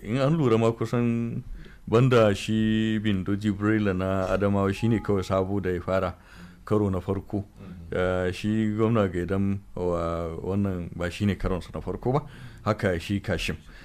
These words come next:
Speaker 1: Ya kake ganin rawar da suke taka wajen wannan aikin? Kaman Kashim dai an shi, ya sha cewa tun a zamanin baya cewa ba makaman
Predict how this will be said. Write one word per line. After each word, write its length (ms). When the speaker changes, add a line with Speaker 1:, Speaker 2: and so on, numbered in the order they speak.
Speaker 1:
Ya 280
kake 320
ganin 440
rawar 400
da 100
suke 320
taka 320
wajen 240
wannan 220
aikin? 240
Kaman 240
Kashim 340
dai 140
an 240
shi, 160
ya 160
sha 240
cewa 380
tun 180
a 60
zamanin 380
baya 160
cewa 300
ba 180
makaman 540